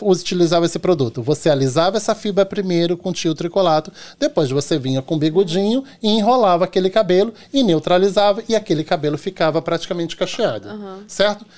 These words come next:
Speaker 1: E o que que eles começaram a lançar? Eles pegavam esse tio tricolato modificado, que no modificado não tinha nada, que ele era misturado com um pouco de creme pra poder tirar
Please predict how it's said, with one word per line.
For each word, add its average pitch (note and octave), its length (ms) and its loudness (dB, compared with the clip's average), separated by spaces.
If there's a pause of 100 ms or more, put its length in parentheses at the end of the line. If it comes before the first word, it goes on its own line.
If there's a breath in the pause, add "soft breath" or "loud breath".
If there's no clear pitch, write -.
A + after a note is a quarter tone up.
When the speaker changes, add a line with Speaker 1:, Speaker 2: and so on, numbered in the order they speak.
(220 loud breath)
Speaker 1:
E C4+ 60 0
o C4 40 0
que D#4 140 0
que D#4+ 100 0
eles C#4+ 200 0
começaram A3+ 420 2
a - 20 6
lançar? G3 520 0
Eles E3+ 200 -2
pegavam A#3 540 0
esse G3 240 -2
tio D3+ 300 -2
tricolato C#3 580 0
modificado, F#3 1400 2 (320 loud breath)
que G#3 100 0
no G#3 80 -2
modificado D#3 600 -2
não C#3 100 -2
tinha E3 260 -2
nada, F#3+ 300 0
que G3+ 100 -6
ele E3 140 2
era D#3+ 160 2
misturado C#3 540 -2
com D3+ 100 -4
um C3+ 60 -6
pouco D3 240 -4
de C#3 100 -8
creme D#3+ 420 -2
pra E3 200 -2
poder D3 240 -4
tirar D3 360 -2